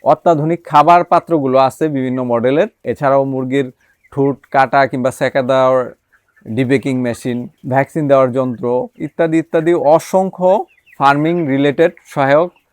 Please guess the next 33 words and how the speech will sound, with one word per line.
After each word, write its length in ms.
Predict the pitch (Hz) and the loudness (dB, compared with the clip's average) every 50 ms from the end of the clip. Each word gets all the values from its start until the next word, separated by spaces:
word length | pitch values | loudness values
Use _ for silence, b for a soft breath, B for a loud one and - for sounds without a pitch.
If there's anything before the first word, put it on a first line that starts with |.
| _ _ _ _ _ | _ _ _ _ _
পণ্যগুলো 440 | - 151 156 160 160 147 127 127 135 | -4 -2 -2 -2 -2 -2 0 0 0
আমাদের 340 | 135 135 135 131 139 170 208 254 _ _ _ _ | 2 0 0 0 0 -2 -2 -2 _ _ _ _
শখের 340 | - - 160 151 131 147 127 | -8 -2 -2 -2 -2 -2 -6
খামারে 300 | 117 127 117 120 120 123 | -4 -2 -2 0 0 0
পেয়ে 240 | - 151 131 123 113 | 0 0 0 0 -2
যাবেন। 280 | 101 104 92 98 98 185 _ _ - | -4 -6 -10 -12 -14 -14 _ _ -2
তো 80 | 139 | 2
আপনারা 300 | 135 143 143 160 170 175 | 2 2 2 0 -4 -2
চাইলে 400 | 170 202 180 170 175 185 208 220 | 0 2 2 2 4 2 0 -2
সশরীরে 500 | - - 202 190 180 - 190 180 175 180 | -2 0 -2 -2 0 0 0 0 2 2
আমাদের 260 | 180 175 175 170 185 | 2 2 2 0 0
শখের 320 | 175 - 190 170 - 180 160 | 0 0 -2 -2 0 -2 -2
খামারে 320 | 185 180 175 175 180 185 | -2 0 0 2 0 0
চলে 220 | - 202 190 185 185 | 0 0 2 4 2
আসতে 220 | 180 - - 185 | 2 2 -2 -4
পারেন। 300 | 160 170 165 170 208 247 349 _ - | -2 0 0 0 0 -4 -6 _ -4
শখের 240 | 147 135 123 139 127 | -4 -4 -4 -4 -6
খামার 240 | - 147 143 143 139 | -6 -4 -2 0 0
অ্যাগ্রো 220 | 127 123 120 135 | 0 0 0 -4
প্রজেক্ট, 380 | 127 139 147 143 185 208 - - | -4 -4 -2 -2 -2 -4 -2 -4
নবীনগর, 460 | 139 131 123 131 127 127 117 131 151 | -4 -2 -2 -2 -2 0 -2 -2 -2
সাভার, 360 | 151 - - 120 113 117 117 107 | -4 -4 -4 -2 0 0 -2 -2
ঢাকা। 300 | 117 120 - - 165 160 | -4 -4 -2 -2 -4 -4
Google 380 | 127 113 110 113 127 139 147 | -4 -6 -6 -2 -2 -2 0
ম্যাপে 320 | 131 123 123 123 120 143 135 | 2 2 2 2 2 -2 -4
ঢুকে 400 | 127 143 147 156 175 180 185 175 | -4 -4 -4 -2 0 0 0 -2
শখের 280 | - 185 170 - 180 165 | -2 -4 -4 -4 -4 -4
খামার 220 | 165 170 170 170 | -4 -2 -2 0
লিখে 220 | 170 170 156 175 160 | 0 0 -2 -2 -2
সার্চ 240 | - 170 160 156 147 | 0 0 0 0 0
দিলে 200 | 160 160 165 160 | 0 0 0 2
পেয়ে 260 | 156 170 165 165 151 | 2 2 2 4 4
যাবেন। 280 | 160 156 151 175 214 | 2 2 2 0 -2